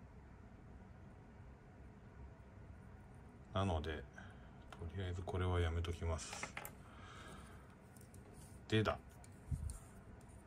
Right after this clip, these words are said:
全部組んじゃうとなんか、どこが動くとか忘れちゃうから、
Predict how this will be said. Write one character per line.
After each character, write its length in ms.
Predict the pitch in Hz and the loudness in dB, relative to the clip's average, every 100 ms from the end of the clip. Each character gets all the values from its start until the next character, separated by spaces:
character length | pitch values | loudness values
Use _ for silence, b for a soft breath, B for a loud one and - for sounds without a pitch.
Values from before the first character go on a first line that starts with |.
| - | 6
全 180 | - 185 | 12 12
部 80 | |
組 200 | 107 127 | 12 12
ん 20 | 107 | 12
じ 80 | |
ゃ 60 | 92 | 12
う 60 | 85 | 12
と 120 | 87 | 10
な 80 | 90 | 10
ん 80 | |
か、 220 | 85 78 - B B B B B - B B B B B - - | 10 8 6 B B B B B 6 B B B B B -8 12
ど 140 | 208 | 12
こ 100 | 160 | 12
が 100 | 117 | 12
動 180 | 95 95 | 12 12
く 100 | - | 10
と 80 | 90 | 10
か 80 | 80 | 12
忘 240 | 80 - | 12 12
れ 100 | 113 | 12
ち 80 | - | 12
ゃ 40 | |
う 80 | 92 | 12
か 100 | 80 | 10
ら、 160 | 71 | 10